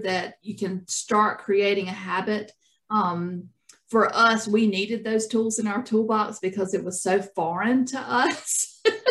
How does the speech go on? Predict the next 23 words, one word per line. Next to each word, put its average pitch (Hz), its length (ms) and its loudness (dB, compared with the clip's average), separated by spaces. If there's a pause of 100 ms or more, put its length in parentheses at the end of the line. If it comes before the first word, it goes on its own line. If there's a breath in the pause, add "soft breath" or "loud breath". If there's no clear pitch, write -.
(580 loud breath)
We, 427 360 12
um, 277 520 2
were 240 120 6
trying 277 400 2
to 277 80 -8
change 262 300 -4
our 247 100 0
mindset 226 540 0
so 226 580 0
diligent. 226 540 0
We 226 120 -2
were 220 140 2
being 233 220 0
so 233 140 -2
diligent 220 420 0
about 180 300 -2
it. 156 160 -6
And 185 100 -10
so 202 100 -4
these 208 200 4
little 202 220 2
tools 247 460 2
actually 180 640 -8